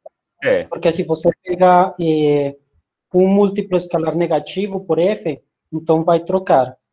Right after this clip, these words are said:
Speaker 1: Vai,
Speaker 2: certo?
Speaker 1: vai. Vai. Então, é, aqui eu, é, o, os, os semiespaços, na, na minha definição aqui, a, qual é a minha intenção? Não sei se tá bem escrito, mas a minha intenção é,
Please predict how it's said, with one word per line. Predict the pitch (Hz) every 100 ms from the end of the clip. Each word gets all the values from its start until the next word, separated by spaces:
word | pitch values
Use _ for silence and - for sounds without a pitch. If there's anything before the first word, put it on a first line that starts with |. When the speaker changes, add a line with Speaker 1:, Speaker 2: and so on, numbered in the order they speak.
| _ _ -
Speaker 1:
Vai, | 139 170
Speaker 2:
certo? | - 240 247 _ _
Speaker 1:
vai. | 104 87 73 _ _ _ _ _ _ _ _ _ _ _ _ _ _ _ _
Vai. | 98 90 - _ _ _ _ _ _ _ _ _ _
Então, | - - 127 147 165 -
é, | 135 123 113
aqui | - 151 - 175 196 214 -
eu, | 165 170 -
é, | 135 131 131
o, | 131 170 220 - 196
os, | 202 175 - - -
os | 151 156 143
semiespaços, | - 151 139 131 117 110 - 143 180 185 123
na, | 139 135 123 90
na | 110 113
minha | 127 143
definição | 127 123 131 117 110 113 107
aqui, | 107 147
a, | 147
qual | - 160
é |
a | 175
minha | 160 160
intenção? | 147 160 143 - 98 92 98
Não | - 120
sei | 135 139
se | -
tá | 127
bem | 120 127
escrito, | 127 - 104 95
mas | 107 120
a | 131
minha | 135 151
intenção | 139 123 120 113 - 165 135
é, | 92